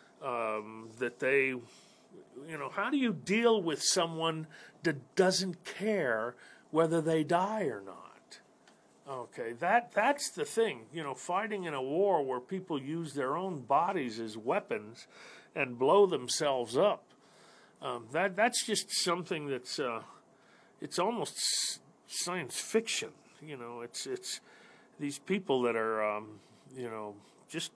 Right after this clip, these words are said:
they're obviously mentally deranged, and, um, they're obviously a fanatic. And, you know, here's the difference between an idealist and a fanatic.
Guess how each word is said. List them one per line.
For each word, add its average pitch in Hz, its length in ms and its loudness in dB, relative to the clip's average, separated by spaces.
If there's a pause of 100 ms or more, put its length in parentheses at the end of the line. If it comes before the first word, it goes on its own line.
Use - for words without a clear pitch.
(240)
they're 123 280 -2
obviously 170 760 0
mentally 135 500 -2
deranged, 117 840 -6 (580)
and, 113 400 -8
um, 110 380 -10
they're 113 200 -2
obviously 131 720 -2
a 104 60 -4
fanatic. 131 640 -2 (640)
And, 117 400 -4
you 143 140 -4
know, 135 160 -2
here's 220 300 -2
the 233 80 2
difference 185 440 2
between 147 500 -6
an 113 280 -8
idealist 143 960 4 (480)
and 147 120 -2
a 123 60 -2
fanatic. 131 600 0